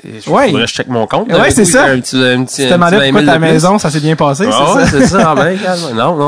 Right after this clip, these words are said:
Speaker 2: Non.
Speaker 1: moi, ça, ça,
Speaker 2: Mais
Speaker 1: en
Speaker 2: je,
Speaker 1: tout cas, je pense, là,
Speaker 2: mais je
Speaker 1: j'ai
Speaker 2: pense
Speaker 1: pas
Speaker 2: que justement, c'est l'inverse. C'est que toi, tu, au pire, tu fais comme, ah, il, ça va bien, mais lui fait,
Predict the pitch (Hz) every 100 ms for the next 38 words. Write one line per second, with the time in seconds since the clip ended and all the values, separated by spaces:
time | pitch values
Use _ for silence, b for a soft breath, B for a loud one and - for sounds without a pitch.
0 | 156 208 - 151 127 120 - 113 110 110
1 | 156 - 156 117 - - 139 220 - 208
2 | 151 131 190 - 165 - 170 190 143 139
3 | 139 165 - 151 139 - 170 180 190 151
4 | - - 156 139 175 170 170 151 127 -
5 | 180 135 117 - 127 127 156 190 143 170
6 | 165 156